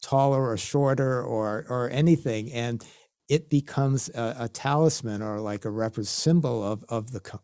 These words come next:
the whole community. And, and then they put it up on the wall. And,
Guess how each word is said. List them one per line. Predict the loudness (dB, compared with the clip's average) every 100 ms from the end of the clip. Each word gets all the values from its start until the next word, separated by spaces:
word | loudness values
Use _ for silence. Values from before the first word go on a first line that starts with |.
| _ -8
the |
whole | -2 -2
community. | -2 -6 -2 0 0 -2
And, | -4 -8 -8
and | -4 -2
then | -2
they | -4
put | -4 -4
it |
up | -4 -4
on | -4
the | -4
wall. | -4 -2 -2 -4
And, | -4 -6